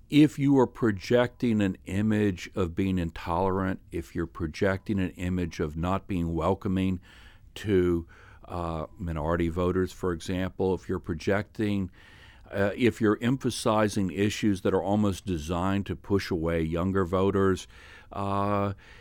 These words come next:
y-, you're gonna have a real problem. And, and, and the thing is, you could, and, you know, I think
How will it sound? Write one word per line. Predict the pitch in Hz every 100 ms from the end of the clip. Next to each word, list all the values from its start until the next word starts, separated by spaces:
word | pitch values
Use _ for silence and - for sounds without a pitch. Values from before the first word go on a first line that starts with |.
| - -
y-, | - 87 -
you're | 135 143 147
gonna | 185
have | 151 143 156
a |
real | 131 127 131
problem. | - 120 110 127 87 - - -
And, | 110 123
and, | 143 135
and | 139 147
the | 151
thing | 143 220 208
is, | 151 123
you | 151
could, | - 135 117 - - - -
and, | 147 151 - 135 -
you | - - 165 135
know, | 120
I | 123 123
think | 160